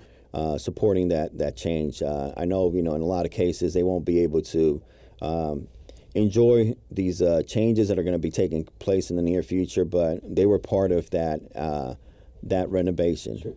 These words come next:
Speaker 1: You know, them going ahead and moving forward and, and helping us, uh, by relocating and supporting this, uh, definitely made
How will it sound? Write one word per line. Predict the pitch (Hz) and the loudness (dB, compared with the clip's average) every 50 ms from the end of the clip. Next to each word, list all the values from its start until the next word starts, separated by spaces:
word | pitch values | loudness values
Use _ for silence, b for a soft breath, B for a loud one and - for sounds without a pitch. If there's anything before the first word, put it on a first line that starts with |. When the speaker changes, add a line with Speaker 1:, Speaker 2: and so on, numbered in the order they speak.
| - | -6
Speaker 1:
You | - 90 | -2 -2
know, | 87 80 76 78 | 0 0 0 -2
them | 76 95 98 98 95 95 98 - - - - - - - | 0 0 0 2 0 0 -2 -4 -8 -16 -20 -14 -8 -2
going | 101 98 95 90 | -2 0 0 2
ahead | 90 98 95 87 90 | 2 2 0 2 2
and | 92 | 2
moving | 95 98 92 90 90 | 2 2 2 0 0
forward | - - 92 90 90 87 87 82 | 0 2 2 4 4 4 2 2
and, | 78 73 - - | 0 -2 -4 -6
and | 73 73 - | -6 -6 -2
helping | 98 101 95 - 85 85 | 0 -2 -2 0 -2 -2
us, | 87 87 85 80 - - | 0 0 0 -2 -2 -2
uh, | 78 78 78 78 | -2 -2 -2 -4
by | 78 - 82 78 80 82 90 - - - - | -4 -4 -4 -2 -2 -4 -4 -6 -10 -8 -2
relocating | 98 104 104 95 95 90 90 - 98 95 95 95 92 90 90 85 80 | 0 2 4 4 4 2 2 2 0 2 2 2 2 2 0 0 0
and | 78 76 73 69 - - - | -2 -2 -4 -6 -10 -14 -16
supporting | - - - - - 113 107 101 101 90 85 | -14 -12 -10 -4 0 2 2 2 2 2 2
this, | 82 78 80 78 - - - b b b b b b b b | 0 0 -2 -2 -4 -8 -16 b b b b b b b b
uh, | 82 87 87 85 80 78 | -4 -2 -2 -2 -2 -4
definitely | 85 95 110 110 107 - 104 98 98 95 | -2 2 2 2 2 2 0 0 2 2
made | 92 92 90 90 90 90 87 - | 2 4 4 4 4 2 2 -2